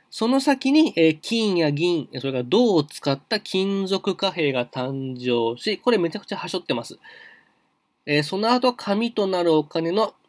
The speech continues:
紙幣が生まれたという流れだそうです。で、次なんですよ。汚いとか、やましいとか、タブーどころかロマンしかないのが。で、なんとなんと、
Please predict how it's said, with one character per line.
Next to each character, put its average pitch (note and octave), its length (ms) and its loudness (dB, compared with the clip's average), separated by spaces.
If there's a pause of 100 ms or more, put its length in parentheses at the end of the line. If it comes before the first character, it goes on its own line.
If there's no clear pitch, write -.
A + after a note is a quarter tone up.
(360)
紙 - 260 -4
幣 C3 280 -4
が B2 100 -6
生 A#2+ 120 -8
ま A#2+ 100 -8
れ C3 80 -14
た A3+ 160 -8
と - 140 -8
い B2 40 -2
う A#2 60 -4
流 A#2 60 -8 (200)
れ - 80 -12
だ - 140 -18
そ - 140 -20
う - 20 -20
で - 100 -20
す。 - 300 -18 (800)
で、 C#3+ 100 -8
次 E3 320 -6
な E3 100 0
ん A#2+ 80 -4
で G#2+ 80 -8
す - 140 -14
よ。 - 80 -18 (1120)
汚 D3 400 -6
い C3 140 -4
と A2+ 80 -14
か、 - 240 -18 (520)
や B2 240 -4
ま D3 160 -2
し D3 200 -4
い C#3 40 -2
と - 80 -6
か、 G#2+ 220 -10
タ C3 180 -4
ブ C#3+ 180 -2
ー D3 40 0
ど D3 100 -2
こ C#3+ 100 -2
ろ A#2+ 100 -2
か A2 80 -6
ロ B2+ 180 -4
マ D#3 140 -4
ン A#2+ 80 -6
し - 80 -10
か A#2 100 -10
な A#2 80 -10
い A2 60 -12
の G#2+ 100 -10
が。 - 160 -14 (380)
で、 - 220 0 (440)
な G3+ 240 -4
ん G#3 80 -6
と B2 160 -4
な C3+ 160 -4
ん B2 100 -6
と、 - 220 -16